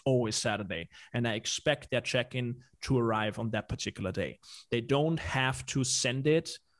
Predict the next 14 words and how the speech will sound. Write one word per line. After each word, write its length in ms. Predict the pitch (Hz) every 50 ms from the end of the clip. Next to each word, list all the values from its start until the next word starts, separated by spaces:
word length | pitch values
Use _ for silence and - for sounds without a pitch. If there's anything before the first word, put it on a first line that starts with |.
| _ _ -
uh, 120 | - 123 117
by 260 | 127 - 120 120 123
a 300 | 123 123 120 113 113 107
certain 420 | - - - 139 127 123 - 107
time 440 | - - - - 117 123 131 143 156
on 100 | 160 160
that 180 | 160 165 160 -
day 200 | 175 165 170 175
because 300 | 175 135 - 143 147 151
I'm 100 | 147 139
just 280 | 147 143 131 - -
used 320 | 139 143 151 147 - - -
to 100 | 135 127
being 600 | 110 95 131 131 127 127 123 120 113 107 104